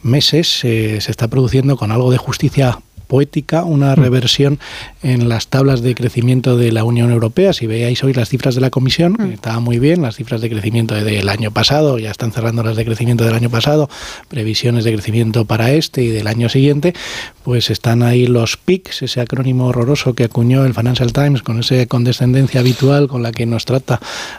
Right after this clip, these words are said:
Speaker 1: no solamente a los españoles, sino al resto de países meridionales, ¿no? Pues estamos liderando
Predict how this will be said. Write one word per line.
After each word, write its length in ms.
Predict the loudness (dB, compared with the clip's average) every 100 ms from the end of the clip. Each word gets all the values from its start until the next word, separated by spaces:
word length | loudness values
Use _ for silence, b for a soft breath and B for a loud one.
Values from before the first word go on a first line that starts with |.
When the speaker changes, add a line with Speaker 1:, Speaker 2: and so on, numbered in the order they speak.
| -6
Speaker 1:
no 120 | -2 0
solamente 360 | 0 0 -2
a 20 |
los 120 | 0 -2
españoles, 480 | -2 0 2 2
sino 180 | 2 0
al 60 | 0
resto 240 | -2 0 0
de 80 |
países 360 | 2 0 2 2
meridionales, 640 | 2 4 4 4 2 2 0
¿no? 100 | -2
Pues 320 | -2 -4 -4
estamos 480 | -4 0 2 2 2
liderando 680 | 2 2 2 2 0 -2